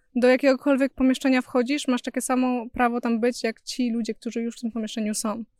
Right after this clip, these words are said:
Więc, e, to, że na przykład przyjmujesz ich cechy i stajesz się lepszy, w cudzysłowie, bo to jest taki, e, przymiotnik, taki, no, jak można być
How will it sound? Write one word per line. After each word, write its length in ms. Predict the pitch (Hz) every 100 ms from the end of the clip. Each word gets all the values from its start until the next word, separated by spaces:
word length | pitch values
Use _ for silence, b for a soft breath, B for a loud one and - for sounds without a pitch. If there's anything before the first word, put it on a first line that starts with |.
| b b b b
Więc, 360 | 226 226 - 233
e, 300 | 220 220 220
to, 140 | 247
że 320 | 226 233 233 220
na 120 | 226
przykład 220 | - 226
przyjmujesz 400 | - 240 226 226
ich 100 | 214
cechy 460 | - 220 220 208 220
i 320 | 214 214 220
stajesz 300 | - 220 214
się 140 | 226
lepszy, 360 | 214 226 - 208
w 40 |
cudzysłowie, 540 | - 226 - 233 208 208
bo 100 | 214
to 120 | 214
jest 160 | 214 -
taki, 340 | 226 226 220 - _ _ _ -
e, 100 | 220
przymiotnik, 640 | - 247 226 214 240 220
taki, 420 | - 214 233 226 226
no, 380 | 220 220 208
jak 160 | 220 226
można 240 | 240 226
być 380 | 220 220 - -